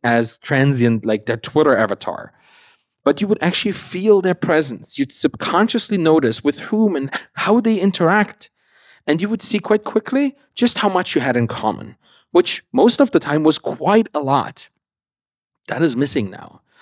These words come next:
because this built-in benefit of hanging out due to a shared interest, it explains why we still love to go to in-person conferences and meetups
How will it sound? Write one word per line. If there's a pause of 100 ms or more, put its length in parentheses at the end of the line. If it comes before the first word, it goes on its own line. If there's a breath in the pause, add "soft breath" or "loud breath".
(180 soft breath)
because
this
built-in
benefit
of
hanging
out
due
to
a
shared
interest, (400 soft breath)
it
explains
why
we
still
love
to
go
to
in-person
conferences
and
meetups